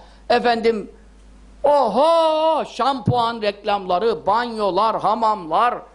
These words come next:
Bu ne oluyorsun ya? La havle ve la kuvvete illa billah.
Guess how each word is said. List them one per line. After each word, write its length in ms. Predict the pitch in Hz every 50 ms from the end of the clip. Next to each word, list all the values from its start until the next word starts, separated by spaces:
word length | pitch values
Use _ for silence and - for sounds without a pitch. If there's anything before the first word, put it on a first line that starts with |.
| - - - - _ - -
Bu 200 | 233 330 311 269
ne 120 | 262 285 311
oluyorsun 540 | 381 403 427 440 427 453 440 440 - 415
ya? 520 | 403 403 359 330 320 320 330 359 392 - - - - - _ _ _ _ _ _ _ - - - - - - - - - - - - - - -
La 160 | 240 277 269
havle 280 | 269 285 285 285 269 262
ve 120 | 262 254
la 200 | 247 240 233 233
kuvvete 420 | 240 240 233 220 214 214 214 214 214
illa 380 | 214 214 208 202 190 190 185
billah. 260 | 185 180 180 175 160